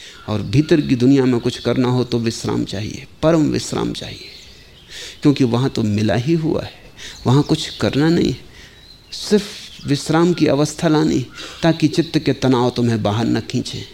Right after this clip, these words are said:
ताकि चित्त की तरंगें तुम्हें उलझाएं ना, चित्त निस्तरंग हो जाए। अचानक तुम गिर गए उस गहन खाई में जिसका नाम परमात्मा है।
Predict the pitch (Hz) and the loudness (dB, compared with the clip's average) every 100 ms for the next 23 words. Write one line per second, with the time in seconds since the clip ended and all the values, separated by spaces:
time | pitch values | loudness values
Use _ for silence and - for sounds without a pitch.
0 | - - - - - - 156 147 147 - | -20 -20 -20 -18 -18 0 2 4 2 2
1 | 175 175 147 131 127 131 151 139 127 127 | 0 0 0 0 2 4 4 4 0 0
2 | 117 113 107 107 127 139 139 131 - - | 2 2 2 2 2 4 2 -2 -12 -20
3 | - - 208 - 139 143 - 143 147 160 | -14 -6 -4 0 2 2 2 -2 0 0
4 | 139 127 123 123 - - - 190 208 208 | 0 -2 -4 -6 -14 -10 -6 -2 -2 -2
5 | - 185 170 143 196 214 202 190 143 143 | -2 0 2 4 4 4 2 0 2 2
6 | 160 175 156 156 170 175 151 135 135 147 | 4 4 0 0 2 2 0 -2 -6 -4
7 | 147 143 143 139 131 135 - 156 | -2 -2 -4 -4 -4 -4 -6 -10